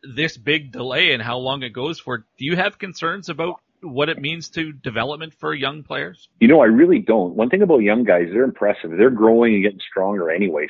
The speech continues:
Speaker 2: so they're not really, time is really only their friend, you know. I think as you get older, you know, if you're in your mid thirties, time isn't necessarily your friend when it comes to sports,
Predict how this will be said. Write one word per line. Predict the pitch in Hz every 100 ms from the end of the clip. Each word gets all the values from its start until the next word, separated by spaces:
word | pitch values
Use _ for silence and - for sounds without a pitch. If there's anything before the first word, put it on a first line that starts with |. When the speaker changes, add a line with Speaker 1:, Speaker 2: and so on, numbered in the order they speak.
| -
Speaker 2:
so |
they're | 98 117
not | 113 113 -
really, | 95 101 98 92 - - - -
time | 123 131 131
is | 104 95
really | 107 104
only | 95 101 92
their | 85 -
friend, | 90 85 - - _
you | 92
know. | 90 82 90 - - -
I |
think | - 180
as | 165 110
you |
get | 110 101
older, | 107 127 143 135 110
you | 104
know, | 107
if | -
you're | 110 110
in |
your | 98
mid | 90 101 95
thirties, | 95 101 113 -
time | 104 101 98
isn't | 90 92
necessarily | 95 - 98 90
your | 85 78
friend | - 90 98
when | 90
it |
comes | - 92 -
to | 87 - -
sports, | - 90 117